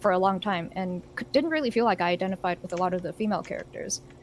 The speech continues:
And despite this initial disconnect I felt, uh, the dis-, the discussions and debates these characters sparked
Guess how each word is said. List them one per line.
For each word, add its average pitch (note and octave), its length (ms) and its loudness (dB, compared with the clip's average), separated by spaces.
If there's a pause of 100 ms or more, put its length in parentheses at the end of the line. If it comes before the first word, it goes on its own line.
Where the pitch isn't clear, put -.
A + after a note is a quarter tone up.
(300)
And A#3+ 80 2
despite C#4+ 300 4
this - 240 2
initial A3 460 2
disconnect F3+ 560 0
I E3+ 80 0
felt, - 400 -2 (400)
uh, A3 100 8
the G#3+ 140 6
dis-, G#3+ 160 0 (280)
the A#3 60 4
discussions A3+ 600 4
and G3 140 2
debates F#3+ 420 0
these F#3+ 180 0
characters F#3+ 400 0
sparked G3+ 340 0